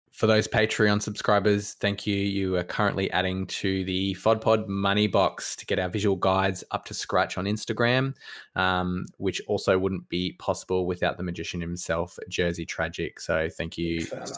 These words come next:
Speaker 1: so much for that. Uh, you can follow, um, us on Instagram at Field of Design Podcast.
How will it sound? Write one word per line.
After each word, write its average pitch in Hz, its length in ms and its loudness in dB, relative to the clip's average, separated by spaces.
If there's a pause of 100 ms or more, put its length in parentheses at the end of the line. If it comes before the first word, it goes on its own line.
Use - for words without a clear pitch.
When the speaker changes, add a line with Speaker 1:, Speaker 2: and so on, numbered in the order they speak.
(200)
Speaker 1:
so 92 440 0
much 92 340 -2
for 92 100 -2
that. 87 220 2 (920)
Uh, 98 240 2
you 143 360 8
can 110 440 2
follow, 90 760 4 (200)
um, 82 640 -2 (140)
us 104 260 0
on 90 140 -4
Instagram 98 600 0 (100)
at - 320 -4 (240)
Field 95 360 0
of 87 160 0 (220)
Design 92 500 2 (100)
Podcast. 110 840 0